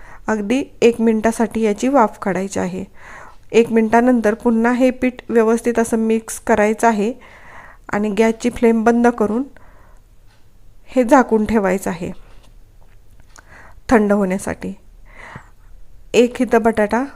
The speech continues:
उकडून साल काढून घेतलेला आहे आणि आता हा बटाटा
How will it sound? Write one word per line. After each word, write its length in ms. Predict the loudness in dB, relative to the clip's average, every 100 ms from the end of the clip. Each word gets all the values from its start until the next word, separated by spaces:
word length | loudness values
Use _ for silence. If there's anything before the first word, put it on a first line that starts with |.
| -18 -2
उकडून 440 | 0 2 2 2 0
साल 300 | 2 2 4
काढून 340 | 2 2 0
घेतलेला 380 | -2 0 0 0
आहे 240 | -2 -4 -8 -16 -20 -20 -4
आणि 220 | -2 0
आता 220 | 0 0 0
हा 160 | 0
बटाटा 420 | 2 0 0 0